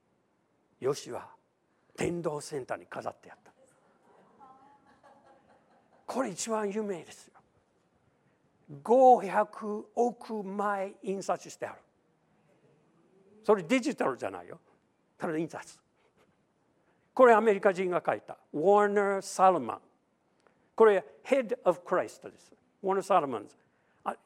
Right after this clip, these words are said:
キリストの頭です。かっこいいね。髪の毛も、鼻もいいね。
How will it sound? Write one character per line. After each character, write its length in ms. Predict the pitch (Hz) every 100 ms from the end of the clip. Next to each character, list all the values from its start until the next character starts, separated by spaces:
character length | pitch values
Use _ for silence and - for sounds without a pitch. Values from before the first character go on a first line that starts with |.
| - -
キ 100 | 254
リ 80 |
ス 60 | -
ト 80 | 190
の 140 | 165
頭 280 | 131 131 110
で 100 | -
す。 160 | - _ _ _ _ _ _
か 240 | - 214 -
っ 40 |
こ 180 | - 269
い 100 | 254
い 40 |
ね。 480 | 240 233 214 180 - _ _ _ _ _ _ _ - - -
髪 320 | 208 185 175
の 160 | 170
毛 240 | - 170 165
も、 500 | 156 147 147 143 - _ _ _ _ _ _ _ _ _ _ -
鼻 340 | - 233 202
も 220 | 196 190
い 180 | 208 196
い 20 |
ね。 680 | 185 165 160 156 120 110